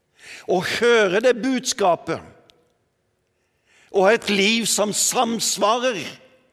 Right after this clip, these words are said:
med budskapets innhold. Og da er det at døperen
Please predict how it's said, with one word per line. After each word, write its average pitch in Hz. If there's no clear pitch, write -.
med 131
budskapets 123
innhold. 98
Og 110
da 131
er 160
det 151
at -
døperen 123